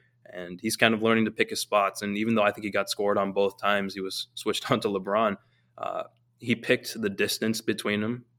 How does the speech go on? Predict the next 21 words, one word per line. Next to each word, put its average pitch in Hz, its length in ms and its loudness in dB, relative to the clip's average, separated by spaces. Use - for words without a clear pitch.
pretty 117 260 4
well. 107 260 4
I 113 40 2
mean, 104 160 -2
he, 101 140 -6
he 120 100 4
defended 127 400 6
a 123 60 6
LeBron 117 500 4
drive, 110 440 6
and 104 100 -2
he 104 60 2
got 107 140 6
scored 104 320 2
on, 113 140 8
but 107 100 2
he 101 60 2
didn't 104 200 2
foul. 104 540 4
And 101 140 -2
then, 98 280 -2